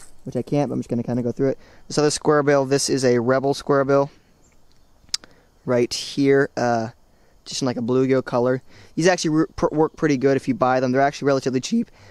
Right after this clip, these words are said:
Sometimes they don't run exactly straight out of the package, but if you tune them, they're actually pretty good baits. My brother's caught some nice fish with that. I also have a Rebel bluegill right here. This is actually a really great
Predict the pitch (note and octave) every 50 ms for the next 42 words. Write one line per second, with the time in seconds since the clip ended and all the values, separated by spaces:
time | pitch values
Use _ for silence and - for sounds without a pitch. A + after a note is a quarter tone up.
0 | - - - D#3+ D3+ F3 D#3+ D#3 D3 D#3 D3 C#3 B2 C3+ C#3+ C#3 C#3+ C#3+ - B2+
1 | A2+ - - C#3 C#3+ C#3 C#3 - C3+ A#2+ - - C#3 C3+ C3+ C3+ B2+ B2 - C3
2 | C3 C3+ C3 B2+ B2+ B2+ A#2 - B2 - - D#3 D3 D3 C#3 B2 B2+ B2+ C3 -
3 | - B2 - - B2+ A#2+ A#2+ A#2 A2+ B2 B2 B2 - - - - - - - -
4 | - - A#2 A#2 C3 B2+ B2 B2 - - A#2+ - - A#2 A#2+ A#2 A#2 - - C3
5 | - - A#2+ - A#2 A2+ A2+ - _ _ - - - - - B2+ C#3 C#3+ D3 C#3
6 | C3 D3 C#3 C#3 C#3 C#3 C3 - B2+ B2+ C3+ C#3 C#3 C#3 B2+ C3+ D3 D3+ D#3 D3+
7 | D#3 C#3+ D3 C#3+ C#3 C3 - - C#3+ C#3+ D3 C#3+ B2 B2+ A#2+ B2 B2+ B2+ - -
8 | C3 A#2+ A2+ A#2 B2 C3+ C3+ C3+ C3+ B2+ B2 A#2+ C3 B2 B2 B2+ -